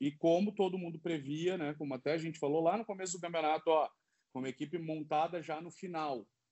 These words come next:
próximo, no final do tempo de treinamento, né? No off-season, eles acabaram montando já no final. As peças foram, chegaram pro,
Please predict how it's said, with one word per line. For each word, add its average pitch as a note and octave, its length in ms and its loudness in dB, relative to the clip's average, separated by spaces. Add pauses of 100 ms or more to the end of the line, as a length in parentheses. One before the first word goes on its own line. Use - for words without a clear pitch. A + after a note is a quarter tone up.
(120)
próximo, D#3+ 640 2
no C#3+ 120 -10
final D#3+ 440 -4
do F3+ 100 -8
tempo E3+ 420 -6
de D3 120 -8
treinamento, D3 720 2
né? C3 160 4
No C#3 120 4
off-season, F#3+ 680 4 (320)
eles B2+ 180 8
acabaram D3 400 4
montando E3 460 -4
já E3 160 -4
no E3+ 80 -10
final. D#3 440 -4 (300)
As B2+ 180 -2
peças F3+ 520 2
foram, E3 360 -2 (360)
chegaram E3 600 0
pro, D3+ 240 -16